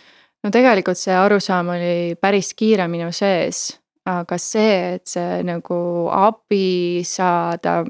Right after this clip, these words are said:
ma lõpuks ei pöördunudki kellegi juurde või kellegi poole.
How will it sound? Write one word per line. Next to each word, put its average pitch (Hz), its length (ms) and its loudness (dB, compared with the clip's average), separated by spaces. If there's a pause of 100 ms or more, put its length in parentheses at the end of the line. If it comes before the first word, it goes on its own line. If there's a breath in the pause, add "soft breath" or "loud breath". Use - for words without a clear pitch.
(160)
ma 208 280 2
lõpuks 247 520 2
ei 180 200 0
pöördunudki 180 840 2
kellegi 175 480 0
juurde 196 420 2
või 170 120 -2
kellegi 170 260 -2
poole. 180 480 2